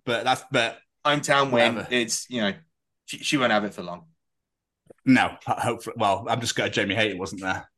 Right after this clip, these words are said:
Speaker 1: That was
Speaker 2: That, that's injury. That's injury. What can you
Speaker 1: No,
Speaker 2: do?
Speaker 1: I, I know, but it, yeah. Uh, but the main event was just out of this world.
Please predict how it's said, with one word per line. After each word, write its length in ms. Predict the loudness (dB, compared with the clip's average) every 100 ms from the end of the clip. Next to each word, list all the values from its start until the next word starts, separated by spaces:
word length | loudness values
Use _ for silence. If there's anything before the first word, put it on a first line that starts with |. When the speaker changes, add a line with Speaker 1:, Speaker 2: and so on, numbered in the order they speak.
| -2
Speaker 1:
That 120 | 0
was 340 | 0 -4 -6 _ _ -8 0
Speaker 2:
That, 200 | 0 2
that's 300 | 0 0 -2
injury. 340 | -2 0 -2 -4
That's 160 | -4
injury. 340 | -4 0 -2 -2 _ _ _ _ _ _
What 160 | -8 -6
can 100 | 0
you 80 | 6
Speaker 1:
No, 100 | 8
Speaker 2:
do? 60 |
Speaker 1:
I, 280 | 8 8 6
I 20 | 4
know, 260 | 4 0 -6 _
but 260 | 0 0 -2
it, 140 | -8 -8 -8
yeah. 240 | -4 -4 -6 _ -20 _ -4
Uh, 320 | 2 4 2 0
but 140 | -2
the 60 | 0
main 180 | 0 0
event 280 | -2 -8 -10
was 140 | -14
just 260 | -12 -8 -2
out 160 | -2
of 120 | -4
this 160 | -8 -8
world. 320 | -8 -8 -10